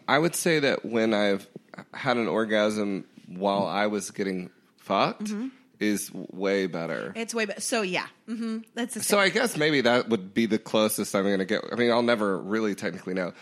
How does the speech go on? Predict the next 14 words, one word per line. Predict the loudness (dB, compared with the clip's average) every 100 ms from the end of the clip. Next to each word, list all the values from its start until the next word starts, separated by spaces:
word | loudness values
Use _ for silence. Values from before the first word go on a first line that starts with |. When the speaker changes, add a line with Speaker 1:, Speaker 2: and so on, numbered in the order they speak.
| -12 -2
Speaker 1:
But | 0 2
that's | 0 0 -2
when, | -2 0
like, | 0 -2 -6 -20 _
that's | -4 -4 -2
one | -4
of | 0
those, | 0 -2 -2
like, | -4 -4 -8
my | -6 -6
face | -4 -4 -4 -4
has | -10 -6
gone | -2 -2 -2
numb. | -4 -2 -2 -2 -4